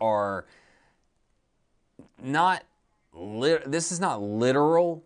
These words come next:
He opened the shaft of the bottomless pit, and from the shaft rose smoke like the,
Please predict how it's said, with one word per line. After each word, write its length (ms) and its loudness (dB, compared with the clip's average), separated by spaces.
He 180 -2
opened 260 -2
the 60 -8
shaft 640 0
of 60 -4
the 80 -6
bottomless 440 0
pit, 400 -2
and 220 -6
from 220 -6
the 60 -8
shaft 380 -4
rose 260 -4
smoke 580 -10
like 260 -6
the, 160 -8